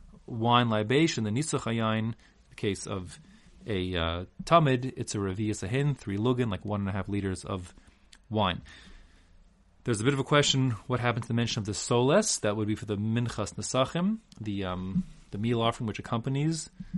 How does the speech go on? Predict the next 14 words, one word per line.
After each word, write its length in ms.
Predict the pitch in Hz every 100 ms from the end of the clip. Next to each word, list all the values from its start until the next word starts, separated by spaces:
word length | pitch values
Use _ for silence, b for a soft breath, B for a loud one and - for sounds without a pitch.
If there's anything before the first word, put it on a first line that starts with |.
| 185 -
the, 360 | 117 117 120 120 117
every 200 | 113 117
Ola, 300 | - 123 143
and 100 | 139
here 140 | 110 101
the, 120 | - -
the 140 | 107
Tamid, 360 | 98 - 113 156
which 140 | 139
is 80 | 107
an 60 | 113
Ola. 240 | 139 233 B B B B -
Um, 320 | 104 98 98
so 580 | - 113 104 98 98